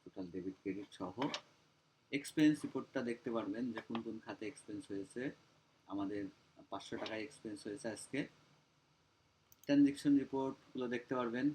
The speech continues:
কোন কোন জায়গায় ট্রানজ্যাকশন হয়েছে। তারপরে ডেইলি রিপোর্ট,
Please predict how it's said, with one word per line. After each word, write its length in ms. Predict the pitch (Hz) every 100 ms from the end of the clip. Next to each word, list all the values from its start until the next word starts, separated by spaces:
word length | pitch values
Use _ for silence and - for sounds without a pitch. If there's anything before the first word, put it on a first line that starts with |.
| -
কোন 120 | 123
কোন 240 | 117 120 113
জায়গায় 260 | 110 110
ট্রানজ্যাকশন 460 | 110 107 104 - 110
হয়েছে। 380 | 110 104 - 123 - - - _ _ _ _ _ _ _ _ _ _
তারপরে 440 | 120 117 127 123
ডেইলি 280 | 113 107 110
রিপোর্ট, 400 | 110 110 113 120